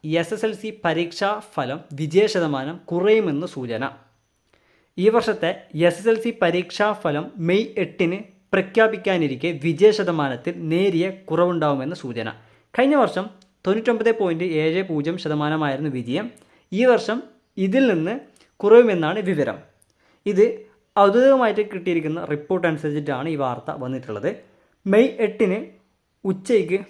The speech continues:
മൂന്ന് മണിക്ക് നമ്മുടെ പൊതുവിദ്യാഭ്യാസ മന്ത്രി വി ശിവൻകുട്ടിയാണ് ഫലപ്രഖ്യാപനം നടത്തുക. രണ്ടായിരത്തി ഇരുപത്തിരണ്ടിൽ തൊണ്ണൂറ്റൊമ്പത് പോയിന്റ് രണ്ട് ആറ് ശതമാനമായിരുന്നു വിജയം.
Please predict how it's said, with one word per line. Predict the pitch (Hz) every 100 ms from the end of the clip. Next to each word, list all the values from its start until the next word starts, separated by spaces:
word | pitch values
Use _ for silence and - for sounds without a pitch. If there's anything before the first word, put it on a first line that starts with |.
| -
മൂന്ന് | 180 196 226
മണിക്ക് | 202 143 127 175 226 - -
നമ്മുടെ | 170 180
പൊതുവിദ്യാഭ്യാസ | 185 185 170 147 160 160 165 165
മന്ത്രി | 135 123 185
വി | 185 214
ശിവൻകുട്ടിയാണ് | - 190 190 190 160 180 147 123 208 285 _ _ _ _
ഫലപ്രഖ്യാപനം | 170 165 170 156 160 151 165 -
നടത്തുക. | 135 - 127 135 208 - -
രണ്ടായിരത്തി | 175 208 240 240 247 254 -
ഇരുപത്തിരണ്ടിൽ | 175 175 156 135 123 - _ -
തൊണ്ണൂറ്റൊമ്പത് | 170 190 202 196 202
പോയിന്റ് | 180 170
രണ്ട് | 185 160 165
ആറ് | 156 165 151
ശതമാനമായിരുന്നു | 143 147 156 139 143 196
വിജയം. | 180 139